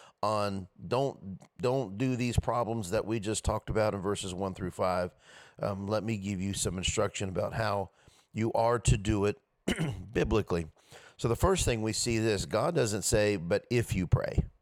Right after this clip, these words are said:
He says, "When thou prayest." So there is an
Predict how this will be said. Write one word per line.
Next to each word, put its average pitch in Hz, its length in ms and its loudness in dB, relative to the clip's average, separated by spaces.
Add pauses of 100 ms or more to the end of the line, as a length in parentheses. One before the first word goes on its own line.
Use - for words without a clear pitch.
(1120)
He 123 140 4
says, 107 320 2
"When 110 440 2
thou 87 180 4
prayest." - 560 -4 (680)
So 135 220 4
there 151 240 4
is 117 140 2
an 117 140 -2